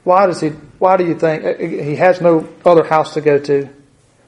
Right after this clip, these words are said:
but he goes there, what, that's his refuge, that's his place of solitude, isn't it? It's a place for do what? I need,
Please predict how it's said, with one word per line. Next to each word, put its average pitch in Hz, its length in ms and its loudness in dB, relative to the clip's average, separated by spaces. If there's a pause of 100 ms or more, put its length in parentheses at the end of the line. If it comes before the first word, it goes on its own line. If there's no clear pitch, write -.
(220)
but 156 80 -2
he 160 60 -2
goes 180 260 2
there, 156 120 4
what, 143 160 -2
that's 156 200 -2
his 151 220 -4
refuge, 143 500 -6
that's - 160 -10
his 147 140 -10
place - 300 -8
of 139 60 -14
solitude, 147 640 -12
isn't 135 200 -12
it? - 100 -20 (160)
It's - 120 -14
a 151 40 -12
place 165 400 0
for - 220 -2
do 151 160 2
what? 143 360 -2 (440)
I 165 80 -12
need, - 160 -12